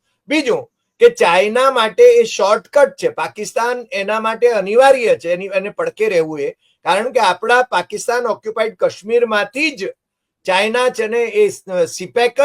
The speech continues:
જ નહીં પણ બીજા રસ્તાઓ પણ ત્યાં કરે છે, બીજા એણે બાંધકામો કર્યા છે, એણે ઘણા બધા ઉદ્યોગો સ્થાપ્યા છે.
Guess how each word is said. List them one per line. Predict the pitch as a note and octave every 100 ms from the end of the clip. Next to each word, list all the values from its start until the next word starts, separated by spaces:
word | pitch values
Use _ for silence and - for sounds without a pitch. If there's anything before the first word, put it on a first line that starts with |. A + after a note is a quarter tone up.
| C#4
જ |
નહીં | C4+ C4 G3 E3+
પણ | F#3+
બીજા | F#3 G#3+ B3
રસ્તાઓ | B3 A#3 B3+ C#4 C#4
પણ | C#4+ C4
ત્યાં | B3 A#3+
કરે | - F#3 D#3+
છે, | D#3+ - _ _ -
બીજા | G3+ B3
એણે | A#3+ A#3 A3+
બાંધકામો | G3 G3 A#3+ B3+ C4
કર્યા | B3+ G#3+ G3
છે, | F#3 F3 - _ -
એણે | G3 A3
ઘણા | G#3 A3+
બધા | A3+ A3+ A#3 G#3+ F#3 F3+
ઉદ્યોગો | F#3 B3+ C#4 C#4
સ્થાપ્યા | - G3 G3+ F3
છે. | C#3 A#2